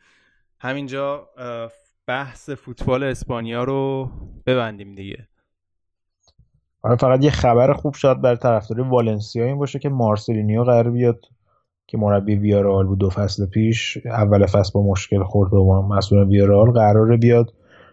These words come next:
Speaker 2: و مربی والنسیا بشه و پیتر لیم هم بهش این چیزو داده که،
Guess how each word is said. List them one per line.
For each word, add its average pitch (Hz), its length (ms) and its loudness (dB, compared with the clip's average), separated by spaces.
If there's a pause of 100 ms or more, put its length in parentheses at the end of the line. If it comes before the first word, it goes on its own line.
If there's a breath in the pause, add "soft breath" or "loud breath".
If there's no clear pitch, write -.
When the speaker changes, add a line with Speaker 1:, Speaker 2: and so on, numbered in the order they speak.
(180 soft breath)
Speaker 2:
و 104 80 -2
مربی 104 420 2
والنسیا 107 560 0
بشه 123 280 -2
و 127 380 2
پیتر 107 300 -4
لیم 104 180 0
هم 120 200 2
بهش 107 320 -2
این 110 100 -4
چیزو 113 240 -4
داده 104 280 2
که، 113 320 2